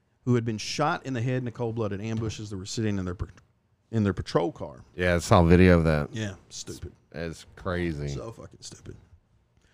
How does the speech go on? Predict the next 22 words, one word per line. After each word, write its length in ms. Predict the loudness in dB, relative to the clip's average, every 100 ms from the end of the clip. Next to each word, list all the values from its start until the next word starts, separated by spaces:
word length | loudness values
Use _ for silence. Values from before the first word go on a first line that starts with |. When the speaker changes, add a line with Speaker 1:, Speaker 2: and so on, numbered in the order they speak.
| _ _ _ _ _ _ _ _ _ _ -2
Speaker 1:
Uh, 300 | 2 4 2
longtime 720 | 2 0 0 0 0 0 -2 -6
Los 440 | -6 -6 -6 -6
Angeles 460 | -6 -6 -4 -4 -6
radio 420 | -6 -4 -2 -2
show 180 | -2 -2
host 260 | -2 -2 -2
Larry 440 | -2 0 -2 -2
Elder, 480 | 0 0 -2 -8 -2
who 120 | 0
was 120 | 2
a 140 | 2 0
lone 580 | -2 -2 -2 -4 -6 -8
conservative 840 | -8 -6 -4 -4 -4 -4 -6 -2
black 300 | -2 -2 -6
voice 340 | -6 -6 -6
on 120 | -6
local 260 | -6 -6 -4
radio 300 | -4 -2 -4
for 100 | -6
decades, 560 | 0 0 0 -4 -4 -8
furiously 880 | -2 0 2 0 -4 -6 -8 -10